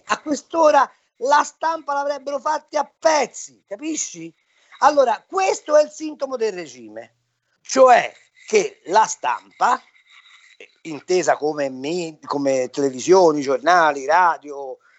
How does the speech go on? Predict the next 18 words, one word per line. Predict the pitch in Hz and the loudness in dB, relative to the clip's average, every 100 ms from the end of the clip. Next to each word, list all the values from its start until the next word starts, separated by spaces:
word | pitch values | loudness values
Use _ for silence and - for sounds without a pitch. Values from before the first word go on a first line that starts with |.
| _ | _
eh, | 135 139 | -8 -6
siti | 131 185 165 180 | -8 -16 -16 -16
internet, | 139 127 165 196 - _ | -16 -12 -12 -12 -16 _
non | 208 269 262 226 | -2 0 0 2
va | 254 202 - | 4 4 2
a | 170 | 0
rompere | 165 214 262 208 147 123 120 | 0 0 -2 -2 -8 -20 -18
le | 190 | -18
scatole | - - 311 302 302 302 - _ _ _ | -8 0 0 2 0 -2 -6 _ _ _
al | 240 254 | 0 0
manovratore, | 247 240 233 214 214 208 214 - _ _ _ _ _ _ _ _ _ _ _ _ _ _ | -6 -8 -8 -8 -8 -8 -10 -16 _ _ _ _ _ _ _ _ _ _ _ _ _ _
perché | - 170 - 247 240 | -10 -10 -2 -2 0
c'è | - 170 | -2 -2
l'interesse | 165 175 - 151 208 220 - 143 | -4 -12 -4 4 4 4 0 -8
supremo | - - 208 262 269 269 _ _ | -12 0 4 4 0 -8 _ _
a | - - _ | -4 -4 _
che | 196 196 - _ 101 117 | -4 -4 -6 _ -10 2
la | 170 139 | 2 2